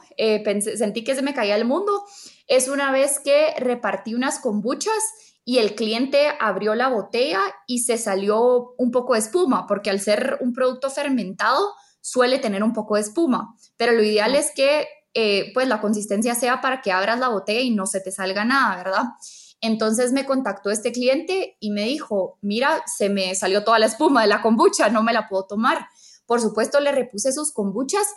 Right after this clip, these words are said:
Speaker 1: y esto me hizo ver que había ma-, o sea, si, si estaba mal el envase o si tenía que hacer que el producto se fermentara menos. Al final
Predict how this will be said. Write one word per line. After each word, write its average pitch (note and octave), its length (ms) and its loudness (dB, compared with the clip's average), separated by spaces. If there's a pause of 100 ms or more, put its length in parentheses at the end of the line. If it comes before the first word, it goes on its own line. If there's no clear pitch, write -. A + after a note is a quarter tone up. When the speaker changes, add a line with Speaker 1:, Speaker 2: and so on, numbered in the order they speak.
(380)
Speaker 1:
y B3 180 2
esto C4 260 0
me D4 140 0
hizo C4+ 580 2
ver B3 320 2 (440)
que D4+ 380 2 (560)
había A#3 400 2
ma-, B3 240 2
o A3 80 0
sea, A#3+ 200 0
si, - 200 -4
si - 220 -2
estaba A3+ 340 2
mal C4+ 180 0
el D#4 120 0
envase A#3+ 680 2 (260)
o A#3+ 120 2
si B3 160 -2
tenía G#3+ 380 -2
que B3 80 -2
hacer B3 320 -2
que B3 440 2
el G#3+ 260 -2
producto G3+ 360 0
se C4 120 -6
fermentara G#3+ 640 -2
menos. F4 500 -2 (340)
Al A#3+ 180 2
final G3+ 440 0